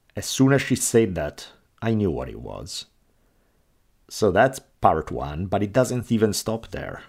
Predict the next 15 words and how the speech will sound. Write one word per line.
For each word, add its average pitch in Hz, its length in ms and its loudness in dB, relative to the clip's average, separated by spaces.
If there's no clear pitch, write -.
Burkhart 110 600 2
also 98 300 0
confessed 85 840 -6
about 76 580 -6
how 78 220 -4
Hale 95 640 -2
had 85 160 -6
set - 380 -6
things - 420 -8
up 85 360 -6
to 95 120 -6
get, 80 400 -6
uh, 80 520 -6
Rowan's 104 440 0
murder. 60 480 -10